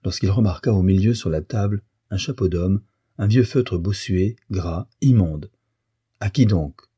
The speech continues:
ce chapeau ? Montrant impudemment sa coiffe décousue, il semblait dire : « Je m'en moque après tout, je suis le maître. » La maréchale survint.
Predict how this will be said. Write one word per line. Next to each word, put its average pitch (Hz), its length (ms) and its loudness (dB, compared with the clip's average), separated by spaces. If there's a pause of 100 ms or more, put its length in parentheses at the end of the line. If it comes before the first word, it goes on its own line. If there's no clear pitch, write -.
ce - 140 -6
chapeau ? 80 460 -6 (960)
Montrant 95 400 0
impudemment 90 540 0
sa 80 180 -8
coiffe 82 300 -4
décousue, 107 500 0
il 92 100 2
semblait 92 360 2
dire : « 92 300 0 (600)
Je 104 180 2
m'en 101 120 6
moque 95 260 2
après 80 280 -6
tout, 92 280 -2 (220)
je 95 120 -2
suis 101 160 -2
le 98 80 2
maître. » 98 380 -2 (1300)
La 98 120 2
maréchale 104 480 2
survint. 95 440 -2